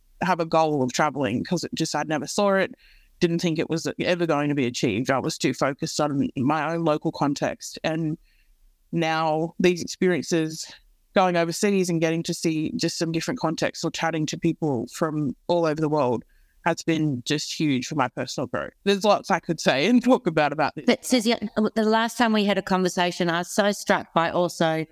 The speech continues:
Speaker 2: the amazing impact that had, not just on you, but the five people that you love the most around you. You know, you talked about, then it just, ex-, I,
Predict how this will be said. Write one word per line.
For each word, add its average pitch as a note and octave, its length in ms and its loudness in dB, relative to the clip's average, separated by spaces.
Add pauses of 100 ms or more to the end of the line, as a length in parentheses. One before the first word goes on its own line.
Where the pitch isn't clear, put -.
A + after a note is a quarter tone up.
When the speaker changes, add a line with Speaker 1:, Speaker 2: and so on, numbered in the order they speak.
(360)
Speaker 2:
the E3 80 2
amazing E3+ 460 0
impact - 480 -2
that D#3 240 -2
had, D#3+ 260 -2 (580)
not F3 260 2
just F3 240 -2
on E3 160 0
you, D#3+ 140 2
but D#3+ 180 -2
the D3+ 60 -2
five D#3+ 420 0
people D#3+ 300 0
that D3 160 0
you D3+ 100 2
love D3 140 2
the D3+ 80 0
most D3 280 0
around D3 400 2
you. A2+ 220 -2 (160)
You D#3 100 2
know, D3 100 2
you D3+ 180 0
talked D3+ 340 -2
about, C#3+ 340 0 (420)
then G3 220 4
it F#3 80 -2
just, A#3 180 0
ex-, A3 220 -2
I, F#3+ 120 0